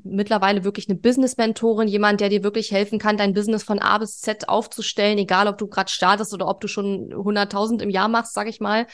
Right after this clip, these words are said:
Und, äh, hab da die ganzen Skills einfach drauf. Und, ähm, dadurch war es mir einfach nicht mehr genug, in Anführungszeichen, nur Launchen zu unterrichten.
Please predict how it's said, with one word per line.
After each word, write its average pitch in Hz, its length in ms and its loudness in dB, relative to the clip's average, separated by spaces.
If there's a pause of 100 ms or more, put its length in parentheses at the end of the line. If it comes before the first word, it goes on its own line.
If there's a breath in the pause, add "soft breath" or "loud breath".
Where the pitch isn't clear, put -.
(460 loud breath)
Und, 202 320 6
äh, 196 300 8
hab 202 180 0
da 208 140 0
die 196 160 -4
ganzen 196 300 -2
Skills 214 360 0
einfach 196 300 -4
drauf. 180 480 0 (460 soft breath)
Und, 208 500 6
ähm, 196 720 0
dadurch 208 680 0
war 185 300 2
es 214 140 -4
mir 214 120 -4
einfach 202 280 -2
nicht 202 180 -2
mehr 190 140 0
genug, 202 480 2
in - 100 -4
Anführungszeichen, 196 1000 0
nur 226 360 6
Launchen 202 520 -2
zu - 160 -6
unterrichten. 262 680 -4